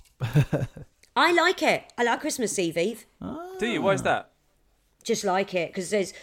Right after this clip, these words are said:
Speaker 2: 'cause it's less pressure than Christmas Eve.
Speaker 1: Yeah.
Speaker 2: It's way less pressure than Christmas Day. You can get excited. The telly's good. EastEnders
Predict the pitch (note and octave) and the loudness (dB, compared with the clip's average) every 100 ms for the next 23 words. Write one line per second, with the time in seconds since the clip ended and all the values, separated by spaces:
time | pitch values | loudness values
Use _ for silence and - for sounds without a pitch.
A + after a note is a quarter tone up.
0 | - G#3 F#3+ G#3 G3 F3 - F#3 E3+ F3+ | -4 -2 0 0 0 0 -2 -2 0 0
1 | D#3+ D3+ E3 D#3+ D3 D#3 D3+ D3+ - - | -2 -4 -6 -8 -6 -4 -4 -6 -12 -20
2 | - B2+ B2+ - E3 E3+ D#3+ C#3+ C#3 E3 | -8 -2 -2 -2 -4 -2 -2 -2 -6 -6
3 | D3 D3+ C#3 D3 - C3+ E3 D#3+ D#3 D#3 | -6 -6 -6 -8 -8 -8 -4 -2 0 -2
4 | D3 - _ _ G3 E3 D#3 D#3 - - | -6 -18 _ _ -10 -6 -4 -4 -4 -2
5 | F#3+ F3+ F#3 F3 - - F3+ E3+ E3+ - | 0 -2 -4 -6 -8 -8 -4 -2 -4 -4
6 | E3+ E3 E3+ - F3+ E3 | -2 0 -2 -4 -4 -4